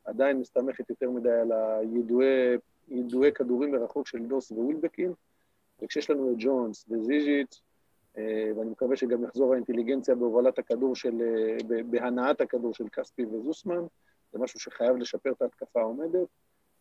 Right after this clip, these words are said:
אה, בלי זה אנחנו נסתכל על החבורה שרצה למעלה מלמטה.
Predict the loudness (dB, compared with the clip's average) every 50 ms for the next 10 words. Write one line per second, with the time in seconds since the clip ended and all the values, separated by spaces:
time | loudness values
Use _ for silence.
0 | _ _ -6 -4 -2 0 2 2 2 2 2 2 2 0 0 2 2 4 4 4
1 | 6 4 4 4 4 2 -2 -4 -6 -6 -6 -6 -8 -8 -8 -6 -4 -2 2 2
2 | 2 2 2 0 -4 -4 -6 -8 -8 _ _ -14 -10 -8 -6 -4 -2 -2 -2 -2
3 | -2 -2 -2 -2 0 0 0 0 0 -2 -2 -4 -6 -6 -8 -10 _